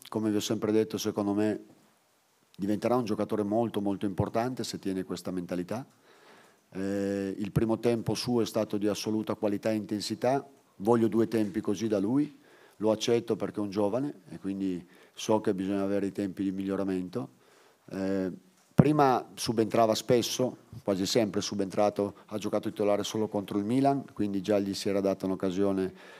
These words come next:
importante contro una squadra importante, secondo me aveva fatto bene pur non giocando magari in un ruolo non propriamente suo,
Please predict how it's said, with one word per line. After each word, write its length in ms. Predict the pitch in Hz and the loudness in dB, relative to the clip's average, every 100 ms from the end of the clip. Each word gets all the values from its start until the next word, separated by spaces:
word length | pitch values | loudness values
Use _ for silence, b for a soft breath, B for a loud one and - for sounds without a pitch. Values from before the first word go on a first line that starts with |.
| B | B
importante 800 | - 107 101 107 110 113 110 104 | -6 -2 2 2 4 2 2 -2
contro 240 | 101 98 101 | -4 -2 -2
una 100 | 95 | -2
squadra 280 | 104 98 | -2 -2
importante, 580 | 98 92 90 123 135 117 | -2 -4 -2 -2 -2 -4
secondo 260 | 104 98 95 | -6 -4 0
me 100 | 107 | 2
aveva 220 | 107 98 | 4 2
fatto 500 | - 101 - 104 90 B B B - | 0 -4 0 -4 -4 B B B -12
bene 360 | 101 139 147 143 | 4 6 6 4
pur 240 | - 127 | 2 0
non 160 | 120 110 | 0 0
giocando 400 | 104 113 113 110 | 0 0 0 0
magari 260 | 104 104 | 2 2
in 80 | 104 | 0
un 140 | 101 101 | 0 4
ruolo 380 | 107 104 104 | 6 6 4
non 180 | 101 104 | 4 2
propriamente 560 | 107 98 104 104 98 98 | 2 0 0 0 -2 -4
suo, 340 | - 113 90 | 2 2 2